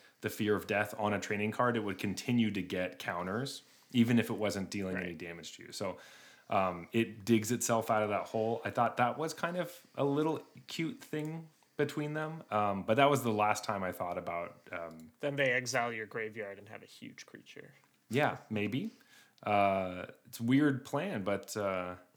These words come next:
Speaker 1: but yeah, I, I,
Speaker 2: <laughs>
Speaker 1: I did kind of like that those were in the same set together, and they played,
Speaker 2: Mm-hmm.
Speaker 1: uh, it was like a secret how they play to-, or they don't play well together. It was, like, weird strength for the training deck.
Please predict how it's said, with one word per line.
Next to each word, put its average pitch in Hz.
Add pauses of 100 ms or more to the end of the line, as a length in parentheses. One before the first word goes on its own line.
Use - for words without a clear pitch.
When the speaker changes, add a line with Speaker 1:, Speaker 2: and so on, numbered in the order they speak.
(440)
Speaker 1:
but 131
yeah, 120
I, 107
I, 120
Speaker 2:
<laughs> -
Speaker 1:
I 120
did 160
kind 160
of 113
like 117
that 110
those 107
were 98
in 110
the 98
same 92
set -
together, 135 (300)
and 95
they 95
played, 107
Speaker 2:
Mm-hmm. -
Speaker 1:
uh, 82 (160)
it 127
was 120
like 107
a 87
secret - (260)
how 98
they 87
play 95
to-, 113
or 117
they 101
don't 135
play 113
well 87
together. 85
It 80
was, 87
like, 85
weird 107
strength 104
for -
the 104
training 104
deck. 104